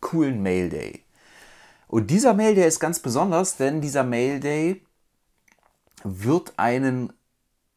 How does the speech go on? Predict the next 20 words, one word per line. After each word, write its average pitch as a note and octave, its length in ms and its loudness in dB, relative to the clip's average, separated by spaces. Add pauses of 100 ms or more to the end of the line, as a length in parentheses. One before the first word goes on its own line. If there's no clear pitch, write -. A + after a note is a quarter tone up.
(100)
Schnapper B2+ 580 -2
zu, - 340 -6
zutage F2+ 680 -4
fördern. A#2+ 800 -2 (560)
Das C3 100 0
ist - 60 -4
ein F#3+ 80 0
Set, F#3 260 -2
was D#3+ 140 0
ich D3 120 -8
schon C3 140 -4
länger D#3+ 280 -2
gesucht C3 520 -6
hab, F#3+ 300 -6 (760)
mit D3 320 0
Originalbox, C3+ 1160 -4 (380)
Anfang D#3+ 400 -4
der C#3 120 2
achtziger - 460 -2
Jahre. F3+ 540 2